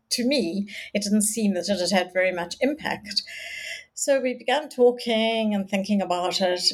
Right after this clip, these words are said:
And, uh, one of the things that struck me is I was at university myself as an undergraduate in a very exciting,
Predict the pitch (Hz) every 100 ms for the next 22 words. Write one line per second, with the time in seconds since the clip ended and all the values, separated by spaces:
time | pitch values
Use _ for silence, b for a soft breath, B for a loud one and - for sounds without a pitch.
0 | - 220 202 190 196 196 202 202 B B
1 | B B _ - 196 214 285 320 254 240
2 | 220 196 - 175 - - - - 240 220
3 | 196 170 - 240 269 285 - 226 208 202
4 | 202 202 196 170 175 - 208 170 185 -
5 | 180 - 185 190 180 180 - - 190 -
6 | 185 196 190 - 190 185 - 190 185